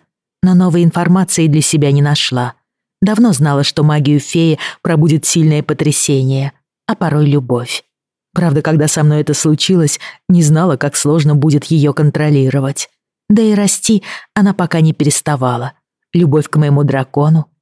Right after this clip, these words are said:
крепла с каждым днём, и сила обретала новый размах. Датарей как-то сказал, что раньше от любви у фей вырастали крылья, и вовсе это не людские сказки и выдумки. Когда перестала смеяться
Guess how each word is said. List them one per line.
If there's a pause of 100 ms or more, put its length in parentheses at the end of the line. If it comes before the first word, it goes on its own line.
(120)
крепла
с
каждым
днём, (420)
и
сила (260)
обретала
новый
размах. (800)
Датарей (340)
как-то
сказал,
что
раньше (280)
от
любви
у
фей
вырастали
крылья, (360)
и
вовсе
это
не
людские
сказки
и
выдумки. (500)
Когда
перестала
смеяться